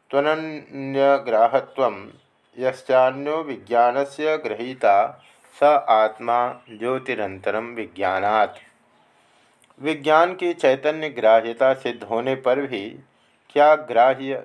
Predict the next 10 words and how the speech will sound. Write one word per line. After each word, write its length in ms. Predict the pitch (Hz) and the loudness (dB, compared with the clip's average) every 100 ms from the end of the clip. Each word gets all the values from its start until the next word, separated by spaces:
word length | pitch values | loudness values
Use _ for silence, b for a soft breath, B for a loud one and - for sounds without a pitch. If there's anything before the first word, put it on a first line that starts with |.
| - | -10
विषय 340 | 117 120 147 | -12 -2 0
विषयक 500 | 131 120 113 113 113 _ | 0 -6 -2 -2 -4 _
विज्ञान 480 | 117 104 120 123 139 | -12 -6 2 2 2
की 160 | 143 139 | -6 -10
ग्राह्यता 580 | 113 98 98 104 131 123 | -2 -2 -2 -2 0 0
है 320 | 131 139 - b b b | -2 -6 -14 b b b
अथवा 300 | 147 143 160 | -2 2 2
ग्राहक 560 | 151 120 117 143 143 - | 2 4 4 4 -2 -12
विषय 360 | 123 131 165 160 | -10 -4 0 0
विषयक 400 | 139 113 120 113 | -2 -4 -6 -6